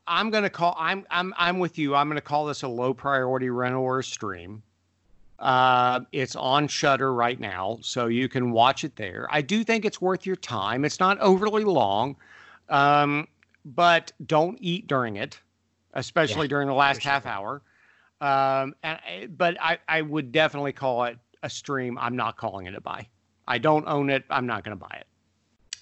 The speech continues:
Speaker 2: But if you really like the movie, there is that fifty dollar collector edition with a commentary and a comic book. So if you can't get enough Society,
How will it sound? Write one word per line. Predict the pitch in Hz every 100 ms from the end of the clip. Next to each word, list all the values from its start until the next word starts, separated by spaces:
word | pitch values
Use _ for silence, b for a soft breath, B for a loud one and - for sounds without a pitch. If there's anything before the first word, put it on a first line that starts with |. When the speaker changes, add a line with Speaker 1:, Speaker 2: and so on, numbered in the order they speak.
| -
Speaker 2:
But | 131 208 190 - -
if | 165 -
you | 160
really | 135 175 226 233
like | 220 214
the | 220
movie, | 190 190 147 139
there | 135 151
is | 147
that | 160 135
fifty | 170 160 170
dollar | 156 151
collector | 143 143 127 139
edition | 123 123 127 120
with | 117 113
a |
commentary | 110 147 143 139 151 143
and | 131
a |
comic | 123 131 110 107
book. | 101 98
So | - 117
if | 120
you | 156
can't | 202 240 240
get | 220
enough | 202 175
Society, | - 156 156 131 117 110 110